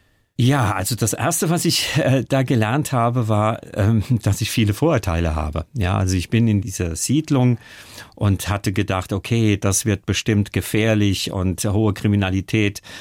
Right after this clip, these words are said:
Das war alles Quatsch. Ja, also die Menschen dort wussten, ich bin nicht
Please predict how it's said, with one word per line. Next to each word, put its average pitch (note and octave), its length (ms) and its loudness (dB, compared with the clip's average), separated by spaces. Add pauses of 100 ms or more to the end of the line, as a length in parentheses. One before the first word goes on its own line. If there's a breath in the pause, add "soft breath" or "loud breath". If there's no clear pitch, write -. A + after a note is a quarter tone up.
(120)
Das - 200 -2
war - 120 -2
alles F2 260 -4
Quatsch. - 500 -4 (140)
Ja, G2+ 300 -2
also G#2+ 180 0
die G#2 200 2
Menschen G2+ 520 0
dort G2+ 280 0
wussten, C#3 600 2
ich - 280 -6
bin A#2 220 0
nicht - 580 -2